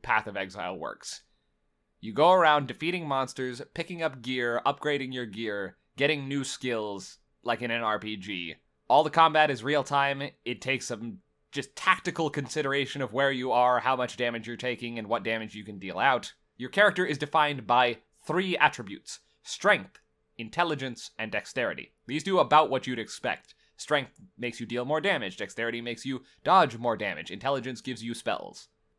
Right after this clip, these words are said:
There are two things about Path of Exile that I really like about it. The first is the active skill system. Active skills come in the form of gems that you can slot into your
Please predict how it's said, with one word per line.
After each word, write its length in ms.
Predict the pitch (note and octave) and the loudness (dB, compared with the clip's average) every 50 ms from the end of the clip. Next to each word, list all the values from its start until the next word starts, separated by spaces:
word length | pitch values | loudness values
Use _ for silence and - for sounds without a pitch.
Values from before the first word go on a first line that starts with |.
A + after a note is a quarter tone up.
| _ - | _ -2
There 180 | C3+ C#3+ D3+ | 2 4 4
are 80 | D3+ D3+ | 4 4
two 400 | D3 - - - - B3+ C#4 C4+ | 2 -4 -6 -2 0 0 0 0
things 300 | - B3+ B3 A3+ G3 F3+ | 0 0 -2 0 0 0
about 240 | F3+ - - D#3 - | 2 4 4 4 6
Path 180 | D#3+ D3+ C#3+ | 4 4 4
of 80 | C#3 C3 | 4 2
Exile 400 | C#3 C3 B2 A#2 B2 A#2+ A#2 A#2 | 0 0 0 0 2 2 2 2
that 160 | A2 A#2+ A2+ | 2 2 2
I 100 | A2 G#2+ A2 | 2 2 0
really 580 | A2+ A2+ B2 C3+ D#3+ G3 A#3 B3+ C4 A#3+ G#3+ | -2 -4 -4 -2 -2 0 0 0 0 0 0
like 280 | F3 D3+ C#3 B2 A2+ - | 2 2 2 0 0 -2
about 300 | G2 - D2 - - - | -8 -10 -10 -10 -12 -14
it. 80 | - _ _ _ _ _ _ _ _ _ _ _ _ _ _ _ _ - | -16 _ _ _ _ _ _ _ _ _ _ _ _ _ _ _ _ -6
The 120 | B2 C#3+ D3 | -4 -4 -4
first 560 | - - - G3+ A3+ C4 C4+ - - - - - | -4 0 4 4 4 4 2 0 -6 -12 -6 0
is 340 | D3 D3 D3 C#3+ C3 A#2 | 2 2 2 2 0 -4
the 200 | A2+ C3 C3+ - - - | -6 -6 -6 -2 4 4
active 380 | G3 F#3+ - - C3+ A#2 G#2+ | 4 4 4 -2 -6 -6 -6
skill 320 | - - - A#2 G#2 - - | -6 -8 -8 -8 -8 -8 -10
system. 440 | - - E2+ - - - - - _ _ _ _ _ _ _ _ _ _ _ _ _ _ _ _ _ _ _ - | -12 -12 -14 -14 -14 -16 -18 -18 _ _ _ _ _ _ _ _ _ _ _ _ _ _ _ _ _ _ _ 4
Active 400 | C#3 D#3 G3+ G#3+ G#3+ G#3+ G3+ F#3+ | 6 6 6 6 4 -2 -4 -2
skills 400 | - - - C3+ B2+ A#2 A#2 A#2+ | -4 -2 0 2 2 2 2 0
come 200 | - - C3 C3 | 0 0 0 0
in 140 | C#3 - C3+ | 0 -2 -6
the 60 | C3 | -6
form 280 | - - A2+ A#2 A#2 A#2 - | -6 -2 -2 -2 -2 -2 -2
of 280 | A#2 A#2 A2+ A2 G#2+ | -2 -2 -2 -4 -10
gems 580 | G#2+ - F#3+ G#3+ C#3+ E2 - - - - - - _ _ _ - | -4 2 4 4 4 2 0 -8 -14 -14 -14 -14 _ _ _ -10
that 140 | - B2 B2+ | -8 -6 -4
you 100 | C#3 C3 | -4 -4
can 140 | - D3 C#3 | -4 -4 -6
slot 360 | - - D3+ D3 D#3+ F3+ - C3 | -4 0 4 6 6 6 4 2
into 340 | C#3 C#3+ C3+ - - C3+ | -6 -6 -6 -6 -6 -6
your 320 | B2+ A#2 A2+ A#2 A2+ - | -6 -4 0 0 0 0